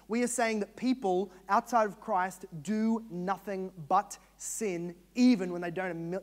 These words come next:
donate a million bucks to a church.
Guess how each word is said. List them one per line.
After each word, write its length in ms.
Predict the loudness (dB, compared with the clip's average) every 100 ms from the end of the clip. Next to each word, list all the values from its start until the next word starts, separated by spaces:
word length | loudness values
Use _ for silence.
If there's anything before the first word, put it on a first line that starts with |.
| -4
donate 360 | -2 -2 -2
a 40 | -2
million 280 | -2 -2
bucks 360 | 0 0 -2 -16 _ _
to 120 | -6 -6
a 40 |
church. 600 | -4 -6 -8 -10 -12 -12